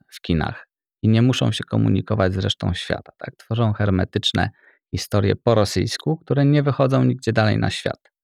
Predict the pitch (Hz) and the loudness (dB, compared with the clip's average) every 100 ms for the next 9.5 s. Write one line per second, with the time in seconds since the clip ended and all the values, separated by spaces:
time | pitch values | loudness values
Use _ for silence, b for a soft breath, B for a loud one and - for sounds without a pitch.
0 | _ _ _ _ 113 107 - - 101 101 | _ _ _ _ -2 -2 -2 -4 -4 -2
1 | 104 - - - - - - b b b | -2 -4 -6 -6 -6 -6 -6 b b b
2 | - 110 - - 117 120 110 104 90 107 | -12 -6 -4 0 2 4 4 2 2 2
3 | - - - - - - 127 - _ _ | -2 -4 -6 -8 -6 -2 0 -2 _ _
4 | _ - 143 135 113 123 123 - 123 127 | _ 2 4 4 2 0 -2 -4 -4 -6
5 | - - 110 110 107 101 - 92 - 104 | -8 -6 -2 2 2 0 -2 -6 -2 0
6 | 107 - - - - 117 113 120 135 135 | 0 0 -6 -6 0 2 4 4 2 0
7 | 104 117 - b b b - 101 104 131 | -2 -2 -6 b b b -6 2 4 4
8 | 135 127 - 104 101 120 - 98 107 104 | 2 0 0 0 2 0 0 0 2 0
9 | 117 92 92 101 | 0 0 0 0